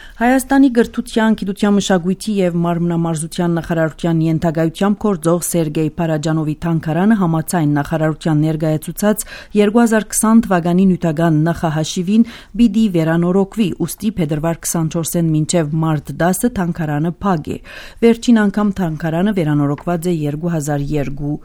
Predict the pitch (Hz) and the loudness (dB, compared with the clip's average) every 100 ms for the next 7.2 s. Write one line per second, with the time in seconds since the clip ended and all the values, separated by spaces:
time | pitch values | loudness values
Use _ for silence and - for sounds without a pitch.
0 | - - 190 175 175 147 123 - - - | -12 -2 -2 0 0 0 -2 -8 -12 -20
1 | - - - - - - - - - 311 | -20 -20 -20 -20 -20 -20 -20 -12 -2 -2
2 | - 247 240 233 214 214 202 - 208 202 | -2 2 6 6 6 2 0 0 2 2
3 | 196 - 190 175 185 170 185 202 202 180 | 0 0 0 2 0 2 2 2 4 2
4 | 175 - 196 180 - 160 165 170 165 170 | 0 -2 -2 0 -2 -4 -2 -2 0 0
5 | 180 165 175 165 175 - 185 165 165 165 | 0 0 -2 -2 -2 0 -2 0 0 0
6 | 165 165 156 165 165 - 170 170 185 170 | -2 0 0 -2 -2 -2 -4 -4 -4 -2
7 | 185 | 2